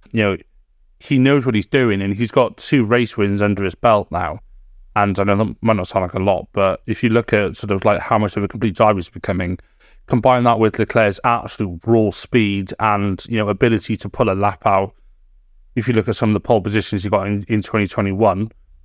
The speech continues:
that's why I think those two are so, so evenly matched.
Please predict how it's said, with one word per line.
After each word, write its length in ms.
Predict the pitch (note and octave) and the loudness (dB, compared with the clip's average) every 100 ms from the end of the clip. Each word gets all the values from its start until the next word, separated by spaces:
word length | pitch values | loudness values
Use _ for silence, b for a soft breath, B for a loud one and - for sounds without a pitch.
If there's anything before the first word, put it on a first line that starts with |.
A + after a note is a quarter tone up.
| _ _ _ - | _ _ _ 0
that's 300 | A#2 - A#2 | 0 0 2
why 240 | G#2+ G#2 | 2 4
I 40 | |
think 260 | F#2+ A#2 G#2 | 2 -2 0
those 260 | A2+ G2+ - | 2 0 -4
two 200 | G2+ F#2+ | -6 -2
are 440 | G2+ G2 F#2+ F#2+ - _ | 2 2 2 -2 -6 _
so, 640 | - - - A#2+ G#2+ G2 G2 | -16 -8 0 2 2 0 -4
so 720 | - - - - B2+ A#2+ G#2+ | -10 -12 -4 2 2 2 0
evenly 400 | G#2+ G#2 G2 G2 | 0 -2 0 -2
matched. 560 | G2 F#2 G#2 - - | -2 -4 -8 -14 -18